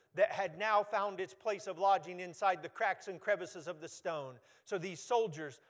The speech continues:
with the tools of instrument, began to one by one dismantle every single stone because of their greed and because of their lust for the s-, gold. They began to pull every stone down to get the payment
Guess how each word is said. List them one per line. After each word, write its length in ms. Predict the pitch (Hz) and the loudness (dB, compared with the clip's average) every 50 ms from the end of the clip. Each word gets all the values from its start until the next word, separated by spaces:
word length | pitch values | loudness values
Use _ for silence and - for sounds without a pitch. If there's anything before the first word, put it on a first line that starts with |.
| _ _ | _ _
with 160 | 202 214 214 | -4 -4 -4
the 80 | 196 | -6
tools 420 | - - - 247 254 240 233 208 185 | -8 -6 -6 -6 -4 -4 -4 -2 -2
of 120 | 202 180 | -2 -2
instrument, 460 | 202 208 190 - - 202 175 175 - | -2 -4 -6 -8 -12 -10 -10 -8 -8
began 340 | - 170 156 214 220 202 190 | -8 -6 -4 -4 -4 -4 -6
to 160 | - 208 196 | -6 -6 -6
one 300 | 180 175 214 240 240 214 | -4 -2 -2 -2 -2 2
by 200 | 208 214 208 196 | 4 4 6 6
one 320 | 190 175 180 196 190 175 160 | 4 2 0 -2 -2 -2 -2
dismantle 640 | 170 208 190 - 202 208 208 202 185 - 180 - - | -2 -4 -4 -2 -4 -4 -4 -4 -4 -4 -4 -2 -2
every 280 | - 165 170 208 220 214 | -2 -2 -2 -2 -4 -6
single 440 | 214 - - 226 214 202 190 190 175 | -8 -6 -4 -4 -4 -2 -4 -4 -6
stone 520 | - - - - 220 208 190 175 165 160 - - - - _ | -6 -8 -4 -4 -2 -2 -2 -4 -6 -10 -14 -18 -20 -16 _
because 300 | - 202 - 226 214 175 | -10 -4 -2 0 0 0
of 100 | 196 160 | -2 -2
their 160 | 165 190 180 | -4 -4 -4
greed 500 | 170 147 143 196 247 262 233 214 196 165 | -6 -6 -6 -6 -4 -4 -4 -4 -6 -6
and 100 | 156 156 | -6 -8
because 280 | 160 - - - 214 170 | -8 -6 -4 -4 -4 -4
of 140 | 190 170 165 | -4 -4 -4
their 160 | 190 196 185 | -4 -4 -4
lust 400 | 180 202 226 240 202 - - - - - | 0 2 2 2 2 0 -4 -14 -10 -4
for 140 | - 208 190 | -4 -2 -2
the 100 | 175 190 | -4 -8
s-, 220 | - - - - 185 | -10 -14 -18 -12 -2
gold. 380 | 196 220 226 214 196 180 175 151 - - - - - | 0 2 2 4 2 0 -2 -4 -10 -18 -20 -6 -4
They 80 | 208 | -2
began 340 | 190 196 190 165 202 208 202 | -2 -2 -2 -2 -2 -2 -2
to 80 | 180 170 | -4 -6
pull 340 | - - 220 220 214 202 - - | 0 4 4 4 4 4 0 0
every 260 | 247 254 214 226 208 | -2 0 0 -2 -4
stone 460 | - - - - 247 226 214 202 196 | -6 -8 -4 -2 -2 0 0 -2 -2
down 360 | 175 214 214 202 190 185 180 156 | 0 0 0 2 0 -2 -2 -4
to 100 | - 175 | -8 -8
get 240 | 160 165 196 - - | -4 -4 -6 -6 -6
the 80 | 202 | -10
payment 420 | - - 226 208 196 185 170 165 | -8 -4 -4 -4 -4 -4 -6 -10